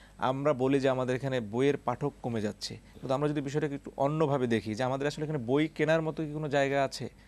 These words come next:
আমার যদি এখন মনে হয় আমি একটি বই কিনবো, তো আমাকে বই কিনতে যেতে হবে হয় নীলক্ষেত না হলে বাংলা বাজার, যেটা খুবই মানে ঢাকা শহরের যে এখন যানজটের যে পরিস্থিতি, স-,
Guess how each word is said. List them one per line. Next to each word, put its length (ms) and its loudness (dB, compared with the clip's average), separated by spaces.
আমার 300 2
যদি 200 -2
এখন 260 0
মনে 180 -2
হয় 40 0
আমি 100 0
একটি 120 -4
বই 220 0
কিনবো, 540 -4
তো 80 -2
আমাকে 220 2
বই 200 4
কিনতে 240 -2
যেতে 200 0
হবে 120 2
হয় 160 4
নীলক্ষেত 440 0
না 220 -4
হলে 140 0
বাংলা 280 4
বাজার, 260 -4
যেটা 160 4
খুবই 400 4
মানে 440 2
ঢাকা 220 0
শহরের 280 2
যে 100 6
এখন 540 0
যানজটের 420 2
যে 80 0
পরিস্থিতি, 580 -2
স-, 140 -6